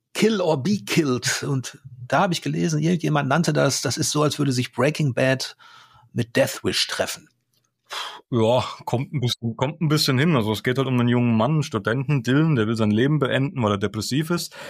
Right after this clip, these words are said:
Speaker 2: Er scheitert bei dem Versuch und dann sagt ihm ein Dämon,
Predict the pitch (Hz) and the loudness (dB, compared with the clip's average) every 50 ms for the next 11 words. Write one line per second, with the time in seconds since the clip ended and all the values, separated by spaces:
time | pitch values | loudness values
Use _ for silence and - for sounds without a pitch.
0 | - - - 107 - - - 202 - 156 - 185 190 190 - _ _ - 131 131 | -12 -6 -6 -4 -2 -2 0 0 0 0 0 0 -2 -2 -8 _ _ -2 0 0
1 | 139 151 143 - - 143 143 156 175 160 160 135 123 101 117 117 123 117 120 123 | 2 0 0 0 0 2 2 2 0 0 0 -2 -2 0 2 2 2 2 2 2
2 | - - 127 123 113 113 113 101 110 107 123 131 135 131 131 131 135 135 | 0 -2 -4 -2 -2 -2 0 2 2 2 4 4 4 4 4 2 0 -2